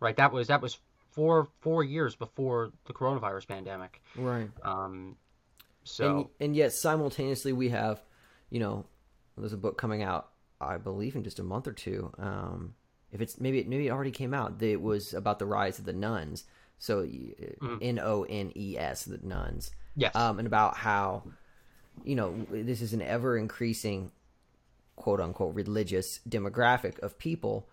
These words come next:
Speaker 2: that,
Speaker 1: Yeah.
Speaker 2: um, are the fastest, um, rising religious demographic in the United States.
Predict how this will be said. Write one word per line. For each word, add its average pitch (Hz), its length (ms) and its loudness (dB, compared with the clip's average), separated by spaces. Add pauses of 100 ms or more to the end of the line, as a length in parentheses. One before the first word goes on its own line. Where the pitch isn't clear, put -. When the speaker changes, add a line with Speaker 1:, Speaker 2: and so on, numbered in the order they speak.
(320)
Speaker 2:
that, 104 480 0
Speaker 1:
Yeah. 101 160 4 (140)
Speaker 2:
um, 104 240 -4
are 95 480 2 (240)
the 120 60 0
fastest, - 680 0 (360)
um, 90 520 -4
rising 98 360 0
religious 95 300 -4
demographic 90 480 -2
in 95 200 -6
the 92 60 -4
United 78 320 -4
States. 98 520 0